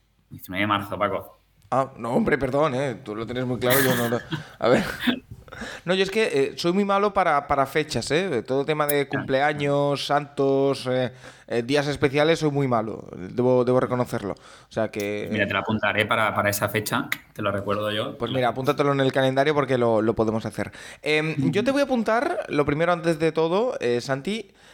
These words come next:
Speaker 2: em, un parentesco que, a ver, no es directamente de lo que va el podcast hoy, pero ya que ha sucedido de actualidad, te lo, te meto aquí la cuñita. Y es que, em, lo comentaremos el lunes más en profundidad,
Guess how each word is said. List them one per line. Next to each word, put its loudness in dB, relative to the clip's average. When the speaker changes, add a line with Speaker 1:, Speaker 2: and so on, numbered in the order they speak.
Speaker 2:
em, 2
un 2
parentesco 2
que, 0
a 4
ver, 2
no -2
es -2
directamente 2
de 4
lo 2
que 0
va 4
el -2
podcast 0
hoy, 2
pero 0
ya 0
que 2
ha 2
sucedido 0
de 2
actualidad, 0
te 0
lo, 2
te -2
meto 2
aquí -2
la 4
cuñita. -2
Y -4
es 0
que, -2
em, 0
lo 2
comentaremos 2
el 2
lunes 0
más 0
en -4
profundidad, -2